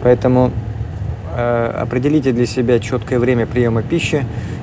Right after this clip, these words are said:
и, э, ориентируйтесь, что приём должен быть не менее пяти-шести раз в сутки.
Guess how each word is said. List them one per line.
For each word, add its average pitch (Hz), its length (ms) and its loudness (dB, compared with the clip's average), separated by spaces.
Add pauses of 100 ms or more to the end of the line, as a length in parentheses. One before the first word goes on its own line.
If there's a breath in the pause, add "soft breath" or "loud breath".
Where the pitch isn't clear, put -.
(140)
и, 120 420 2
э, - 880 -4
ориентируйтесь, 120 680 2
что - 220 -4
приём 127 440 2
должен 123 340 2
быть 120 220 0 (320 loud breath)
не 127 120 0
менее 135 280 2
пяти-шести - 680 0
раз 123 220 4
в - 60 -4
сутки. 127 420 0